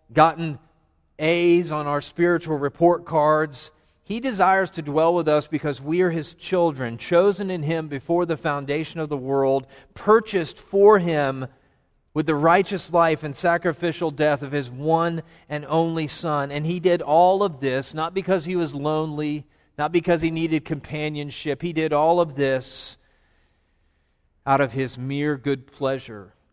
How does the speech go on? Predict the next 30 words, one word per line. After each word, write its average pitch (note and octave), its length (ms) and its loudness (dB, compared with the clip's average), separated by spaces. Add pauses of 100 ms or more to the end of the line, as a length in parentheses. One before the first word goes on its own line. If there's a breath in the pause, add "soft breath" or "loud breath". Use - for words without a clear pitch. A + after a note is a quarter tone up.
and A#2 200 -12
mercy A2+ 680 -8 (600)
and A2 200 -12
grace. G#2+ 720 -10 (140)
God C#3 260 2
loves C#3+ 320 4
us D3+ 240 0
because C#3 320 -2
he C3 100 -6
loves B2 360 -2
us. - 440 -18 (1080)
A - 20 -6
lot F#3 220 8
of D#3 100 4
us C3+ 220 -2
think C#3 420 -4 (760)
deep C#3 220 -8
down A2 500 -6 (960)
that B2 80 -10
God C3 320 2
just B2 240 -10
puts B2 260 -8
up G2+ 180 -10
with F2 140 -18
us. - 460 -20 (2250)
That A#2 100 -12
he's C3+ 240 -4
kinda C3+ 300 -2
like, A#2 560 -2
uh, A2+ 340 -2